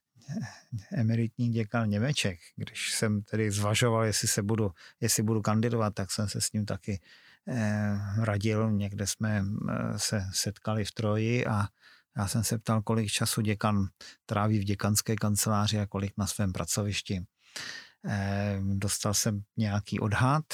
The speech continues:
Eh, samozřejmě, mm, nevím, jestli, eh, to byl odhad, kolik já budu trávit času. Eh, dopadlo to tak, že jsem trávil naprosto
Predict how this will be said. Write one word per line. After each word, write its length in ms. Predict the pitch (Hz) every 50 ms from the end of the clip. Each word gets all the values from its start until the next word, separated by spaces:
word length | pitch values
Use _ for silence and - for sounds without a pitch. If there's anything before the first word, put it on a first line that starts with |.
| - - _ _ - - - - - - _ _ _
Eh, 340 | - 113 104 104 104 104 101
samozřejmě, 840 | 101 - - 107 104 104 101 101 - 107 110 110 110 110 107 104 98 - -
mm, 840 | - - - 120 - 110 - 110 107 107 101 101 104 104 107 113 117 113
nevím, 400 | 107 104 101 110 107 107 107 107
jestli, 560 | 110 107 107 104 98 - - - 113 104 98 - - - _ _ 165
eh, 80 | 123 - - - - _ _ _
to 120 | - 110
byl 300 | 98 107 110 107 101 - -
odhad, 340 | _ 123 113 110 107 113 104 - - - _ _ _
kolik 320 | - 123 113 110 - -
já 180 | 113 104 101 101
budu 200 | 104 117 113 104
trávit 400 | - 104 104 104 113 127 123 -
času. 440 | - - 131 - - 160 170 180 202 - _ - - - - - - - - - - _ _ - -
Eh, 680 | - 123 113 110 107 107 107 110 107 104 104 107 117 123 127 123 120 -
dopadlo 420 | 151 120 113 - 120 117 120 117 104
to 120 | - 110
tak, 180 | 104 113 107 -
že 120 | - 117
jsem 200 | - - 117 113
trávil 440 | - - 107 110 110 113 110 104 98 104 101 - - -
naprosto 680 | - 117 104 - - 113 - - - - 110 98 90